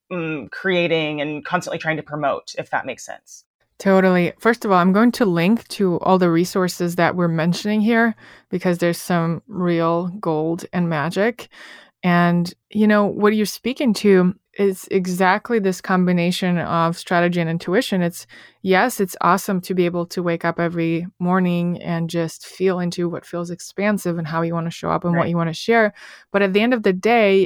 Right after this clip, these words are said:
Speaker 2: if you do wanna have some money in the bank, uh, you know, and if you wanna run a business, it actually needs to have a profit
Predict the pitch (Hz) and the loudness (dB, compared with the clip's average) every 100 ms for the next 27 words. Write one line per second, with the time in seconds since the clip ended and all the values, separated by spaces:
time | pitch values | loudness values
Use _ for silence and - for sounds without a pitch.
0 | - 185 190 180 190 226 226 185 180 170 | 0 -4 -2 -2 0 2 4 4 2 -2
1 | 180 170 175 170 170 175 180 208 196 - | -2 0 2 2 0 0 2 4 2 -4
2 | - - 175 165 160 185 170 180 - _ | -16 -4 0 2 2 4 4 0 -4 _
3 | 170 165 175 185 175 175 170 170 175 170 | -4 -2 -4 -2 0 2 2 0 -2 -2
4 | 170 190 175 175 175 165 - 170 165 165 | -2 0 -2 -2 -4 -6 -4 -6 -4 -4
5 | - - 160 156 - - 190 254 - - | -6 -8 -4 -4 -6 -6 0 0 -2 -8
6 | - | -10